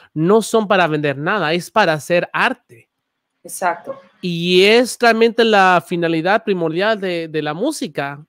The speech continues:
Speaker 1: n-, no es de venderla, no es
Speaker 2: Exacto.
Speaker 1: de ir de giras, no es de ganar premios, no nada, es de hacer arte, de expresar una emoción, de expresar un momento en nuestras vidas en, en, en, en forma musical, en forma de notas,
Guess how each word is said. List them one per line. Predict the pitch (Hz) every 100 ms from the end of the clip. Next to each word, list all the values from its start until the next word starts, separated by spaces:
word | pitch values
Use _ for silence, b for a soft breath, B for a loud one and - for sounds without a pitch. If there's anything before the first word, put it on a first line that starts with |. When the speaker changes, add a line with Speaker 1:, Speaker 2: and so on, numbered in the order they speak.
| -
Speaker 1:
n-, | 151 170
no | 165 208
es | 277
de | 247
venderla, | 160 139 214 220 160 165 196 _ _ _ _ -
no | 170 180 202
es | 226
Speaker 2:
Exacto. | 220 202
Speaker 1:
de |
ir | 196 190
de | 175 - _
giras, | 208 175 160
no | 170 185 208
es | 214 190
de | 185
ganar | 165 170 170
premios, | 185 214 208 175 151
no | 190
nada, | 196 190 b b b -
es | 208 226 196 190
de | 175 170 -
hacer | 147 139 165 -
arte, | 180 220 - 139 139
de | 151
expresar | 139 - 165 151 - 175 185 185 _ _ _ _ _ _ _ _ _ -
una | 165 175 175
emoción, | 139 135 - 185 175
de | 143
expresar | - 131 156 160
un |
momento | 156 131 143 160 147 143 131 131
en | 143 131
nuestras | 123 - 127
vidas | 123 170 156 123
en, | 131 127 123
en, | 131 127 123
en, | 123 120 113
en | 123 117
forma | - 160 160
musical, | 151 131 - - 196 202 147
en |
forma | - 170 165
de | 139
notas, | 143 214 208 117 -